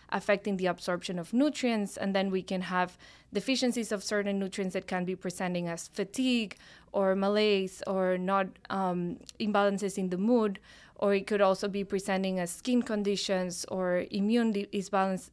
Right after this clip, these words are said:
disbalances conditions or, um, certain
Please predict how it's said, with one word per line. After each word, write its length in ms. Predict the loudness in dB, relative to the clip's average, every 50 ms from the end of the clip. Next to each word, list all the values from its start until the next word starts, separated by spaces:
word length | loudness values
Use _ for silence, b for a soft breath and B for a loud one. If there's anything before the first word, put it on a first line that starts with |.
| _ _
disbalances 640 | -8 -8 -4 0 0 2 2 2 0 -4 -6 -10 -6
conditions 680 | -4 -4 -2 -2 -2 -2 -2 -2 -2 -2 -4 -6 -8 -6
or, 540 | -4 -4 -2 0 0 0 0 -2 -2 -4 -6 b b b b b b b b
um, 280 | 0 0 0 0 -2
certain 640 | -2 0 2 2 4 2 2 2 0 -2 -4 -6 -10